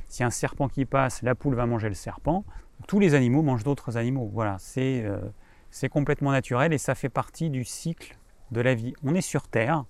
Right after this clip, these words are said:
Moi, je me, moi, je, je me positionne comme observateur. Imaginons, hein, qu'un extraterrestre arrive sur Terre et il observe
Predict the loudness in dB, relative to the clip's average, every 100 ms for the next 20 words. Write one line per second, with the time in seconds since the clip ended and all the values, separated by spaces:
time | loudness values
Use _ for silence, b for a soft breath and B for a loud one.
0 | -12 b b b b b 2 4 6 6
1 | 2 2 2 4 4 2 0 0 0 2
2 | 2 2 2 2 2 2 0 -2 -2 -2
3 | -2 -2 -2 -4 -6 b b 0 2 4
4 | 4 4 4 0 -4 -4 -2 -2 -4 -2
5 | 0 0 -2 -4 -4 0 2 0 -2 -6
6 | -4 -4 -8 -10 -2 0 2 0 b b
7 | b b b -8 0 4 4 4 2 2
8 | 2